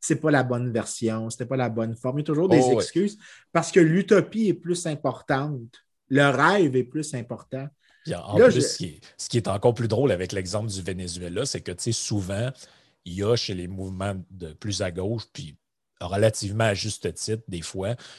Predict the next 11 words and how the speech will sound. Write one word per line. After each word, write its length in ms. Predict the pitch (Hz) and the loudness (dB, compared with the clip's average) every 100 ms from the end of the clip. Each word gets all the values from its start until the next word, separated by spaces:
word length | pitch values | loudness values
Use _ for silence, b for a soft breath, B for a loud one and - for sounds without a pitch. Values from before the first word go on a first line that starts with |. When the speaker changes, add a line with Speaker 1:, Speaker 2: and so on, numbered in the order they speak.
| B | B
Speaker 2:
une 160 | 98 | -8
critique 520 | 95 - 104 - 120 113 | -6 -6 -6 -2 -2 -2
de 80 | |
l'espèce 480 | 92 87 - 104 98 | -4 -4 -6 -6 -6
de 160 | 87 82 | -8 -10
bigoterie, 800 | 85 104 101 107 92 107 98 101 | -8 -8 -4 -4 -4 -8 -6 -6
là, 100 | 92 | -8
de 140 | 85 | -8
certains 400 | - - - 95 | -10 -10 -8 -8
mouvements, 420 | 92 87 82 87 | -8 -10 -10 -8
euh, 640 | 90 92 92 87 78 76 76 | -6 -6 -8 -10 -14 -16 -18